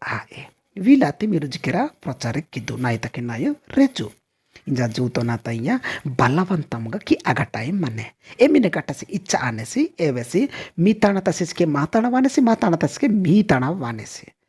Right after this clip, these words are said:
Emine gata si, e sahin chakod, ne, Kristen tan mane juto na tainya actual ga ro hada udarana vesta em. Imba wane si,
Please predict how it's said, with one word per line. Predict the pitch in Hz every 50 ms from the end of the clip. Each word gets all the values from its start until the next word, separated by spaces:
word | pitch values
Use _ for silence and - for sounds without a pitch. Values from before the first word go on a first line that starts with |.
| _ - - - - -
Emine | - 226 277 359 269 254
gata | 214 196 - 160
si, | 147 - 196 196 175 - _ -
e | - 170
sahin | 160 - 196 180 190 240 226
chakod, | - 180 - 208 175 147 143 147 165
ne, | 160 185 208 175
Kristen | - 202 180 - 220 208 190
tan | 190 160 151 156
mane | 151 147 135 131
juto | 135 135 127 139 139 131 147
na | 131 131
tainya | - - 135 127 123 127 131 123 - -
actual | - 147 139 - - 151 131 123
ga | 120 127 123 - - - _
ro | - - 131 131
hada | 123 113 131 131 120 113 113
udarana | 104 131 131 143 135 123 117 113 113 110
vesta | 123 127 - - 110 -
em. | 127 113 113 - _ _ _ _ - - - - - -
Imba | 285 320 262 247 185 170
wane | 156 165 160 147 131
si, | 120 - -